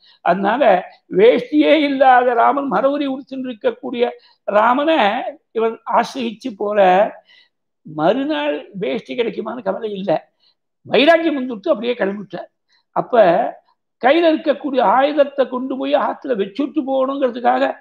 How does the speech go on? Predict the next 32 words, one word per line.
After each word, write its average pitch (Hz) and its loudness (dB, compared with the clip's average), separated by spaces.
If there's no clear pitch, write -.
ஒரு 226 0
எண்ணம் 247 -2
வந்தா 247 0
அந்த 294 2
வைராக்கியம் 220 -2
dilute 233 -4
ஆயிடும் 196 -6
அதுக்குள்ள. 180 -8
அத 160 -4
நீலகண்டி 233 -4
சிவாள் 240 -2
வேடிக்கையா 214 0
சொல்லுவார். - -6
அவர் 151 -4
பெரிய 208 -2
விஷயங்கள்லாம் 226 -4
ஹாஸ்யமா 254 -2
சொல்லிட்டு 208 -8
போயிடுவார். - -4
எழுபது 208 4
வயசுல 262 0
ஒருத்தருக்கு 208 0
ஏதோ 233 4
வைராக்கியம் 214 4
வந்து 190 -4
சன்னியாசம் 220 -4
வாங்கிக்கணும்னு 202 -8
நினைச்சுட்டு 180 -10
கிளம்புவார், 208 -2
இருபத்தேழு 214 4
கிளம்புவார். 196 0
பின்னாடியே 202 -2